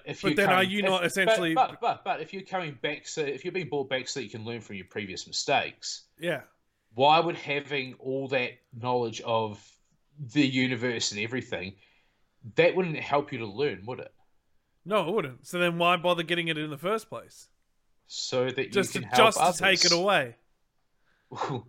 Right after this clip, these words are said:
Speaker 1: We're given life just to be
Speaker 2: Yeah.
Speaker 1: having taken away, aren't we? <laughs> You know?
Speaker 2: That, that, yeah, yep, that's fair. That's fair. We are given life just to have it taken away from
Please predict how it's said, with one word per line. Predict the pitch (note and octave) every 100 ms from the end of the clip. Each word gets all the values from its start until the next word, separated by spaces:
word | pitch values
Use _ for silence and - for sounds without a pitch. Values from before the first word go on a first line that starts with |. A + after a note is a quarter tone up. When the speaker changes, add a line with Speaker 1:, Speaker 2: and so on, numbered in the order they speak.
| - _ _
Speaker 1:
We're | C#3+
given | - F3+ D#3+ C3
life | D3 D3 -
just | C3+ -
to |
be | B2+
Speaker 2:
Yeah. | G#3
Speaker 1:
having | B2
taken | - B2 B2
away, | C3 B2+
aren't | C3+ D#3+ F3+
we? | - -
<laughs> |
You | F4 A#3
know? | E3 - - C#4+
Speaker 2:
That, | A3+ A3+ A3 F#3
that, | A#3 A3+ G#3 G3
yeah, | G#3 F#3 A#3+ F#3
yep, | F#3 G3
that's | F3+ E3+ -
fair. | D3+ C#3+ - _ _
That's | D#3 E3+
fair. | - D3
We | D3+
are | D#3+ E3
given | E3+ E3
life | D#3 C#3+ D3 -
just | D3
to | C#3+
have | C#3+ C#3
it |
taken | C#3+ C#3+ C#3+
away | C#3+ D3
from | D#3 C3